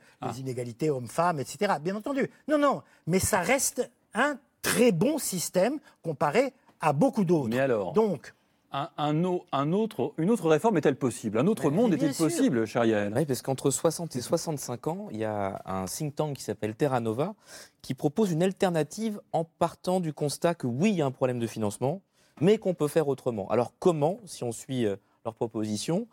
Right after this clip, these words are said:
Speaker 3: En demandant un effort aux entreprises et aux retraités actuels, et en augmentant un peu l'âge de départ. Grosso modo, c'est faire justice sociale plus sérieux budgétaire. D'un côté, on décalerait l'âge légal de départ à soixante-trois ans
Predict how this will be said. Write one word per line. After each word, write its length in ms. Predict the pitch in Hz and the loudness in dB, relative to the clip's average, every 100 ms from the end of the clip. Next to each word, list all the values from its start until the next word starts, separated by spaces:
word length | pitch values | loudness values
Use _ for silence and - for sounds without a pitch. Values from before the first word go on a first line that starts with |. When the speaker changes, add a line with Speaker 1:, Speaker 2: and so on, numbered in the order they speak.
| _ _ - | _ _ -4
Speaker 3:
En 140 | 123 | -2
demandant 600 | 131 185 202 190 170 156 - | 2 4 4 2 2 2 0
un 220 | 233 269 | -2 -2
effort 340 | 240 - 185 | -6 -4 -2
aux 140 | 170 151 | -2 -2
entreprises 720 | 151 160 156 185 220 247 254 _ - | -4 -4 -4 -4 -4 -6 -10 _ -4
et 220 | 165 202 - | -2 -2 0
aux 200 | 226 262 | 2 2
retraités 640 | - 156 156 156 - 202 - | 0 0 0 -2 0 -4 -4
actuels, 460 | 139 - 190 131 110 - | -10 -8 -6 -4 -6 -2
et 60 | 135 | 2
en 160 | 139 | 4
augmentant 600 | 202 220 170 156 165 208 - - | 4 2 0 0 -2 -2 -6 -4
un 100 | 185 | -4
peu 280 | - 185 226 _ | -2 -4 -6 _
l'âge 240 | 127 156 151 | 0 0 0
de 80 | |
départ. 420 | 127 120 143 180 214 _ _ - | -4 -2 0 0 -2 _ _ -2
Grosso 260 | 151 - | -2 0
modo, 280 | 151 147 202 | -2 0 0
c'est 180 | - 139 | -2 -6
faire 260 | - 135 - | -2 -2 -2
justice 340 | 147 170 175 - | -8 -8 -8 -2
sociale 440 | 156 - 196 220 | -2 0 -2 -2
plus 400 | - 208 220 - _ _ _ _ | -2 -2 -2 -8 _ _ _ _
sérieux 340 | - 180 185 | 0 2 2
budgétaire. 580 | 185 175 165 147 127 104 | 0 0 0 2 2 2
D'un 140 | 117 180 | 2 2
côté, 320 | 190 - 147 | 0 2 2
on 80 | 127 | 2
décalerait 400 | 185 208 180 175 | 2 2 2 2
l'âge 200 | 165 156 | 0 0
légal 360 | 151 143 123 | 0 2 0
de 120 | 117 | 0
départ 340 | 143 147 135 120 | -2 0 2 2
à 160 | 123 - _ - | 0 -2 _ -12
soixante-trois 720 | - - 214 214 175 - 143 | -4 2 2 2 -2 0 0
ans 120 | 139 | -2